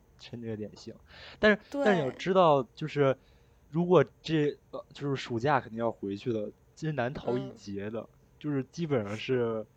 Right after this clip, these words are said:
Speaker 1: 可能，可能从机场会被直接拉到理发店，然后再回家的那种，那种程度。然后，
Speaker 2: 嗯。
Speaker 1: 然后，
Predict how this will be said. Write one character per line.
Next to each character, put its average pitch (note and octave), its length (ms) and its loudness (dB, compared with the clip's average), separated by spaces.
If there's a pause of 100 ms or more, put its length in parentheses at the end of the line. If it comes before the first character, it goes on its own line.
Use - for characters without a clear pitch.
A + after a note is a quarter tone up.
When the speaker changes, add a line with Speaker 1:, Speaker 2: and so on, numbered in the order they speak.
(720)
Speaker 1:
可 B2 160 -4
能， C#3 400 -6 (220)
可 - 120 -6
能 B2 160 -6
从 C#3+ 180 -8
机 E3+ 200 -4
场 G#2 340 -6
会 A#2+ 100 0 (160)
被 C3+ 120 0
直 C3+ 160 -6
接 D3 120 0
拉 D3 160 -4
到 C#3+ 120 0
理 G#2+ 160 -8
发 C3 160 -4
店， C#3+ 340 0
然 G#2 100 -2
后 A#2+ 60 -2
再 A#2 140 0
回 G2+ 180 -10
家 A2+ 240 0
的 G#2 60 -4
那 G2+ 100 -12
种， G2 240 -10
那 G#2 80 -8
种 G2+ 160 -14
程 - 100 -20 (200)
度。 G2+ 240 -10 (640)
然 A2 180 -10
后， B2+ 160 -6
Speaker 2:
嗯。 F3 80 -12 (500)
Speaker 1:
然 A#2 140 -6
后， B2 400 -2